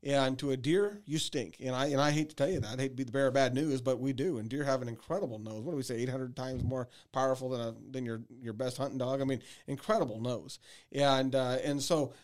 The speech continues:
uh, we control our scent. You know, guys and gals do all kinds of things, from washing their clothes in special detergents and then zipping them in a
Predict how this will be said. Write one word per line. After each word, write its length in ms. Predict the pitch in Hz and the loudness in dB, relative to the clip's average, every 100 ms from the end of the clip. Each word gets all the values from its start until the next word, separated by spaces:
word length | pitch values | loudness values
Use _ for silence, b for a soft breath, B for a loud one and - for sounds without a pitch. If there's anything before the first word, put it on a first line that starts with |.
| - | -4
uh, 220 | 131 131 | 0 0
we 80 | 143 | 0
control 360 | 151 135 175 160 | -4 0 2 4
our 80 | 147 | 2
scent. 320 | - 139 123 | 2 0 0
You 140 | 135 | 0
know, 60 | 127 | 2
guys 280 | 135 143 143 | 4 4 2
and 100 | 135 | 0
gals 260 | 139 143 | 2 2
do 120 | 135 143 | 2 2
all 140 | 139 | 2
kinds 300 | 139 139 135 | 2 0 0
of 100 | 127 | -2
things, 240 | 113 113 | -4 -4
from 220 | - 127 120 B | -2 -2 -2 B
washing 460 | - 131 147 143 143 | -6 0 2 2 -2
their 100 | 131 | -2
clothes 460 | 127 151 143 139 123 | -2 2 4 4 2
in 80 | 120 | -4
special 400 | - 147 135 127 | -2 0 0 -4
detergents 560 | 120 143 135 131 135 | -4 -2 -2 -4 -6
and 100 | 127 | -4
then 120 | 131 | -2
zipping 260 | 123 135 139 | -2 -2 0
them 140 | 131 | 2
in 60 | 131 | 2
a 120 | 120 | 0